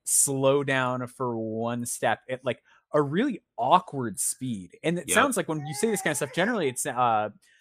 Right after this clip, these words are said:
Speaker 1: something where it sounds like, uh, oh, you know, like, he could, he could injure himself or, like, something like that. And it's like, it's not that. Like, it's very controlled. It looks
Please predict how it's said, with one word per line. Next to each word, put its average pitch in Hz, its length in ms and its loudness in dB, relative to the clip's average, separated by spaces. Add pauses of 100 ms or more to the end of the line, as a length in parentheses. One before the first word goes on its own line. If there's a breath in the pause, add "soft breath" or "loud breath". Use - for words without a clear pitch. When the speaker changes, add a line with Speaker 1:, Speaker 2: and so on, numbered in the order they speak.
Speaker 1:
something 156 360 -6
where 135 120 -4
it 127 100 -8
sounds 127 320 -2
like, 117 240 -2
uh, 104 440 -2
oh, 165 160 6
you 151 60 -2
know, 151 120 0
like, 135 100 -4
he 156 140 -8
could, 143 180 -10
he 151 160 -8
could 175 180 -2
injure 165 360 -4
himself 113 600 -4
or, 139 60 -4
like, 135 100 -2
something 156 160 -10
like 135 60 -12
that. 165 80 -2
And 151 100 -6
it's - 80 -10
like, 156 120 -4
it's 160 160 -8
not 226 300 0
that. 135 180 4
Like, 139 140 -2
it's 135 120 -8
very 135 360 -4
controlled. 156 540 -2
It - 120 -12
looks - 220 0